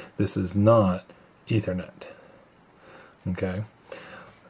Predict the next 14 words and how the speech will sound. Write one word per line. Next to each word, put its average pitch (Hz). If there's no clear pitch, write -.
but, -
um, 95
yeah, 113
it 95
just 107
sits 98
right 101
on 123
top 120
of 120
there. 120
And, 95
uh, 92
just -